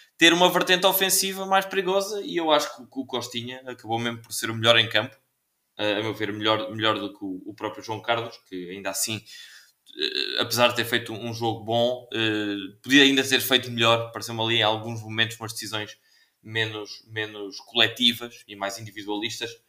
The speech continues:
eh, mas o Costinha faz um jogo fantástico. O Costinha entrega-se de uma forma inacreditável,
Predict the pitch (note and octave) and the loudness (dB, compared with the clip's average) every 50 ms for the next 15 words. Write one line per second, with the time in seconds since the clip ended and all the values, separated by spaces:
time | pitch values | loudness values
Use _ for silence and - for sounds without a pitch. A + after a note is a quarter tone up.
0 | _ _ _ _ _ _ _ - A2 A2 A2 A2 G#2+ G#2+ G#2 G2+ G2 F2+ - - | _ _ _ _ _ _ _ -2 0 2 2 2 2 2 0 -2 -2 -6 -8 -10
1 | - A#2 A#2 A2+ A2+ G#2+ G#2+ G#2 - A#2 G#2+ - - G#2+ G#2 G2 - A2+ G2 G2 | -12 -10 -4 -4 -4 -4 -4 -6 -8 -6 -6 -6 -8 -8 -10 -2 -2 -2 -2 -2
2 | G2 E2+ G2+ G2 - - G#2 G2 E2+ F2+ E2 - - - D#2 - _ _ _ - | -6 -10 -10 -12 -8 -8 -8 -6 -6 -6 -6 -6 -8 -12 -16 -18 _ _ _ -14
3 | F#2 - - F#2+ F#2+ G2 F#2+ F#2+ G2 F#2+ G2+ G#2 G2+ - A2 A2 A2 G2 G#2+ G#2 | -14 -12 -12 -10 -8 -6 -6 -4 -4 -6 -6 -6 -2 6 8 8 8 8 6 2
4 | - - - A2 G#2 G2 - - G#2 G#2 G#2 G2+ G2 G2 F#2+ G2+ G#2+ A2 G#2+ F2+ | 0 -4 -6 -8 -8 -4 0 0 0 0 0 -2 -2 -2 -4 -4 -4 -6 -6 -6
5 | - G#2 F2+ G#2 G2 - G#2+ G#2+ A2+ A2+ A#2+ A#2+ B2 | -8 -8 -8 -8 -4 2 2 4 4 4 0 -2 -4